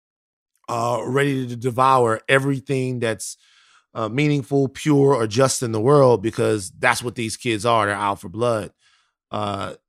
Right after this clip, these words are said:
they're societal vampires. And you don't ever see that some people are just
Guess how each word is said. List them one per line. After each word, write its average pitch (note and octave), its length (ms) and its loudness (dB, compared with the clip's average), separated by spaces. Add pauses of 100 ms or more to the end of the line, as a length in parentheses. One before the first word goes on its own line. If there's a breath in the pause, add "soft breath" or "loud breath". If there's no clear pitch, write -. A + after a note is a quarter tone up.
(140)
they're G#2 480 -2 (300)
societal A2 680 0
vampires. F2+ 920 -4 (420)
And A2+ 160 -4
you D3 100 4
don't D#3 180 4
ever C3+ 160 -2
see F3 260 -2
that C3+ 160 -6
some E3 580 -2 (260)
people C3 540 -6 (720)
are A#2 100 0
just A2+ 480 -6